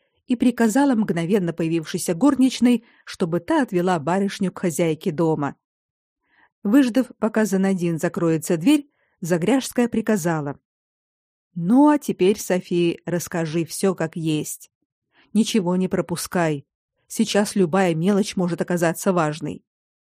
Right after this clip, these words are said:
Софья Алексеевна собралась с мыслями и начала свой рассказ с того ужасного дня,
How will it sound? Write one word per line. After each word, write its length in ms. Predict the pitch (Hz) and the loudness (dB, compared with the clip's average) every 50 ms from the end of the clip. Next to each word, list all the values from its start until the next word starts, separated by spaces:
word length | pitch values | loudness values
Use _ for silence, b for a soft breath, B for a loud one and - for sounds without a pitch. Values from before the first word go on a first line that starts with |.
| _ _ _ _ _ _ _ _ _ _ _ _ _ _ _ _ - | _ _ _ _ _ _ _ _ _ _ _ _ _ _ _ _ -10
Софья 340 | - - 262 254 247 254 | 0 0 0 2 4 4
Алексеевна 480 | 240 240 233 - - 254 247 226 233 226 | 2 2 2 0 0 0 2 2 2 0
собралась 520 | - - 196 165 185 170 160 151 156 - | 2 -2 -2 -2 0 -2 -2 -2 -4 -6
с 80 | - - | -2 2
мыслями 680 | 208 262 285 269 - - 247 240 233 240 240 233 _ _ _ _ _ _ _ - | 4 4 4 4 4 2 4 4 6 4 4 2 _ _ _ _ _ _ _ -4
и 80 | - 196 | -2 0
начала 420 | 190 165 - - 185 160 165 165 | 0 0 -2 -4 -4 -2 -4 -4
свой 220 | - - - 165 | -4 -2 -2 -2
рассказ 580 | 165 160 165 160 - - - 180 170 165 - - - | 0 0 -2 -4 -6 -4 -2 -2 -2 -2 -4 -10 -14
с 120 | - - | -14 -6
того 320 | - 180 165 160 160 165 170 | -4 -4 -2 0 0 0 0
ужасного 540 | 175 156 170 160 160 - - 170 160 160 | 0 0 0 0 0 -4 -6 -4 -4 -4
дня, 380 | 156 147 202 240 247 254 233 | -2 0 2 4 4 4 2